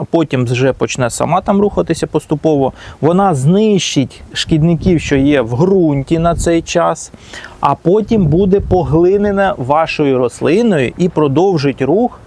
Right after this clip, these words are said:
в точку росту. А чому я у себе обробля-, оприскую, оприскую актарою? Тому що, а, вона рухається в точку росту. Ще зараз всі жуки, вони жруть лише кінчики ваших пагонів, ваших,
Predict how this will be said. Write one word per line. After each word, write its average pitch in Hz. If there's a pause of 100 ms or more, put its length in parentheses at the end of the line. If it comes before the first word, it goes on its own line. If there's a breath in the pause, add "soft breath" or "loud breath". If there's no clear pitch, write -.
(120)
в -
точку 165
росту. 135 (400 loud breath)
А 143
чому 165
я 151
у 147
себе 139 (160)
обробля-, 131
оприскую, 151
оприскую 180
актарою? 214
Тому 151
що, 156 (400 loud breath)
а, 135
вона 151
рухається 147
в 123
точку -
росту. 117
Ще -
зараз 135
всі -
жуки, 131
вони 143
жруть 135
лише 131
кінчики 135
ваших 123
пагонів, 170
ваших, 139